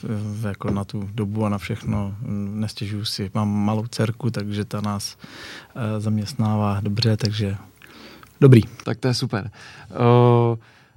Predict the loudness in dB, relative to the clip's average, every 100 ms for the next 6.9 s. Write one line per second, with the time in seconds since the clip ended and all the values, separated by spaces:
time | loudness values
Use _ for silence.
0 | -2 2 4 4 6 6 6 4 2 2
1 | 2 0 -4 0 0 0 -4 -2 0 -2
2 | -6 -8 -4 -4 -4 -4 -4 -2 -2 -2
3 | -4 -4 -6 -8 -2 0 4 4 2 -2
4 | -2 0 0 -2 0 -2 2 2 2 2
5 | 2 2 4 4 4 2 2 2 2 0
6 | 0 2 4 4 4 2 2 0